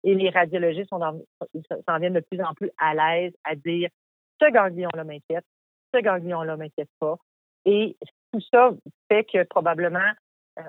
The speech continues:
on va changer, là, un peu ce qu'on fait en termes de traitement néoadjuvant.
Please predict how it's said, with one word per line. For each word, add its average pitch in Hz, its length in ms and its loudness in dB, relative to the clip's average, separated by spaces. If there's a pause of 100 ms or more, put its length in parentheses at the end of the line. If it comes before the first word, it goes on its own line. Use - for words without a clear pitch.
on 170 120 -2
va 180 140 0
changer, 180 680 -2
là, 175 200 2
un 165 140 -2 (100)
peu 190 100 0
ce 190 120 -12
qu'on 165 340 -4
fait 185 120 2
en 160 220 -2
termes 175 200 -2
de 165 80 -6
traitement 156 380 -8
néoadjuvant. 151 540 -14